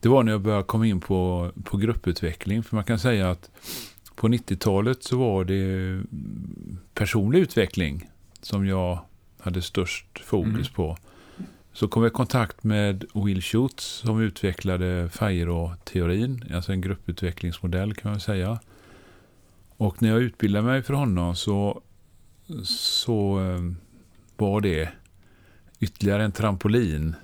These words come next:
Speaker 2: Så från individ till grupp?
Speaker 1: Ja. Och, ehm, sen har jag också varit inne på, kan man säga, det, det andliga, det mystiska.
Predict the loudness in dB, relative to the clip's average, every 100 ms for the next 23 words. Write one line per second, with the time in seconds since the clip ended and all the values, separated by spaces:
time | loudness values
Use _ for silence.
0 | -18 -8 -4 -2 0 0 0 0 0 0
1 | 0 0 -2 -4 -6 -4 -6 -8 _ 2
2 | 2 2 -4 -16 -20 -20 -20 -20 -20 -20
3 | -20 -20 -20 -20 -20 -20 -20 -20 -20 _
4 | -20 -20 -20 _ _ _ _ 0 4 4
5 | 0 -12 0 2 4 4 2 2 0 -6
6 | -20 -20 -20 -20 -20 -18 -6 0 4 4
7 | 4 2 2 2 2 2 2 2 0 0
8 | 2 2 0 -4 -10 _ _ _ _ -20
9 | _ _ _ _ _ _ -20 -10 -2 -2
10 | -2 -2 0 0 -2 -2 -2 -2 -4 -4
11 | -6 -8 -12 -20 -20 -20 -20 -20 -18 -14
12 | -4 -4 0 0 0 0 -2 -2 -2 0
13 | -2 -2 -2 -2 -4 -8 -8 -6 -6 -4
14 | -2 -2